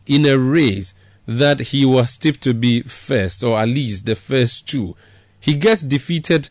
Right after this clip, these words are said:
by two new entrants to a race he has been in for the past sixteen years. What he has said in that statement amounts to someone who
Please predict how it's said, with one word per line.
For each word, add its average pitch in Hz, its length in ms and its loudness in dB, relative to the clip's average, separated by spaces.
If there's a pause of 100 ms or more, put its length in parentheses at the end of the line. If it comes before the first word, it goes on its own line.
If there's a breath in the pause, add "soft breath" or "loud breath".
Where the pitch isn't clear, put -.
(340 soft breath)
by 139 280 0
two 196 540 2
new 160 460 4
entrants 151 480 0
to 127 120 -2
a 120 60 2
race 139 280 4
he 127 100 0
has 117 280 2
been 147 300 2
in 131 240 0
for 117 160 -4
the 110 100 0
past 131 360 -2
sixteen 135 460 -2
years. 101 360 -4 (560 soft breath)
What 214 320 4
he 170 220 2
has 143 260 2
said 180 260 2
in 139 260 0
that 151 180 0
statement 135 420 0
amounts 156 460 2
to 135 160 -4
someone 147 380 0
who 131 340 2